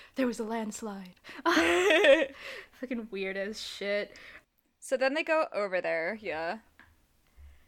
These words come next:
Speaker 2: I love that, like, Shigure, like, like, Yuki is like, "I have no fucking idea what to say to her."
Speaker 1: Yeah.
Speaker 2: Um, but Shigure knows what to say to her. Like, it's just, like, it's so sweet that he can tell, like, how distressed she is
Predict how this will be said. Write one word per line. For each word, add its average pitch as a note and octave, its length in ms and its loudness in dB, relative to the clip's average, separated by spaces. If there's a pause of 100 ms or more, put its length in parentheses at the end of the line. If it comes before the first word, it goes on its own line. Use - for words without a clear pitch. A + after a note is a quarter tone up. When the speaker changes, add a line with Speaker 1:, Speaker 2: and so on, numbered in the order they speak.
(320)
Speaker 2:
I G#4 140 2
love F#4 160 2
that, G#4 160 2
like, G#4+ 140 0
Shigure, D#4+ 680 2
like, A#3+ 340 6
like, C4 260 6
Yuki E4 340 4
is A3+ 180 2
like, G3 280 2
"I B3 120 12
have G3+ 160 6
no G3+ 220 -2
fucking F#3 340 -2
idea F#3 520 -2 (100)
what F#3+ 160 -2
to A3+ 100 -6
say F3+ 200 2
to F#3 100 2
her." F#3+ 400 -2 (680)
Speaker 1:
Yeah. G3+ 280 8
Speaker 2:
Um, F#3 180 -6 (120)
but F#4+ 120 6
Shigure G4 400 4 (160)
knows F#4+ 180 8
what A4 120 2
to G#4+ 80 2
say E4+ 260 4
to F#4+ 140 4
her. C4+ 440 4
Like, C4 160 2
it's F#4+ 200 -6
just, D4+ 320 -4
like, D#4 320 4
it's - 160 -4
so C#4 260 4
sweet A#3 400 -6
that G#3+ 120 2
he A3+ 100 -6
can A#3 180 -2
tell, G#3+ 220 2
like, G#3 160 2
how A3 180 2
distressed G3 440 -4
she B3+ 120 -2
is B3+ 180 4